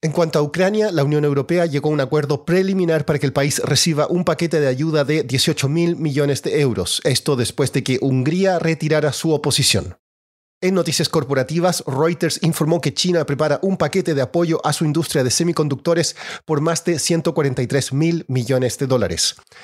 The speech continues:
SpaceX habría ofrecido vender acciones a una valoración de ciento cuarenta mil millones.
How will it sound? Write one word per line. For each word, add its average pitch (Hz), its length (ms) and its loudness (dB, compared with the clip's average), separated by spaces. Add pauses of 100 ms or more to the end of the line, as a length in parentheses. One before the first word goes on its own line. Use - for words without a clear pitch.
(200)
SpaceX - 800 0
habría 147 380 0
ofrecido 165 420 0
vender 135 280 0
acciones 147 400 0
a 143 40 0
una 131 140 2
valoración 120 480 0
de 131 80 0
ciento 120 260 0
cuarenta 156 380 0
mil 147 240 0
millones. 143 600 0